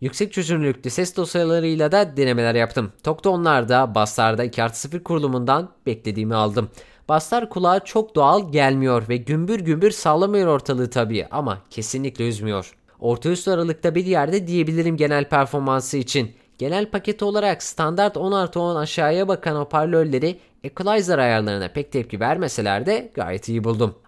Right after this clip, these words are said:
Aniden patlayıp ödünüzü koparan reklam seslerini dengelemeye kadar detaylı ses ayarlarıyla da eksiği yok diyebilirim. Kırk dokuz U H altı yüz elli V'nin temelinde Webos üç sıfır işletim sistemi var. Geçtiğimiz sene gördüğümüz Webos iki sıfır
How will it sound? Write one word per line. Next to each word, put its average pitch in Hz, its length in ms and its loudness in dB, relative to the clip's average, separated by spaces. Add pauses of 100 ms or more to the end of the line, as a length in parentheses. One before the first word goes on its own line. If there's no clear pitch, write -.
(100)
Aniden 143 480 -2
patlayıp 135 480 -2
ödünüzü 143 440 -2
koparan 131 480 0
reklam 170 360 0
seslerini 151 640 0
dengelemeye 127 760 2
kadar 127 340 0 (240)
detaylı 113 380 -2
ses 151 240 -4
ayarlarıyla 123 800 0
da 123 320 0
eksiği 107 420 -6
yok 101 240 -2
diyebilirim. 104 500 0 (300)
Kırk 131 240 -4
dokuz 156 280 -2
U 160 100 2
H 131 180 2
altı 110 240 0
yüz 107 120 -4
elli 123 220 0
V'nin 110 240 2
temelinde 117 600 0
Webos 117 500 0
üç - 160 -8
sıfır - 260 -8
işletim 110 380 -6
sistemi 113 340 -4
var. 110 200 2 (160)
Geçtiğimiz 139 420 -4
sene 190 200 0
gördüğümüz 139 480 2
Webos 120 460 0
iki 156 240 -8
sıfır 180 320 -2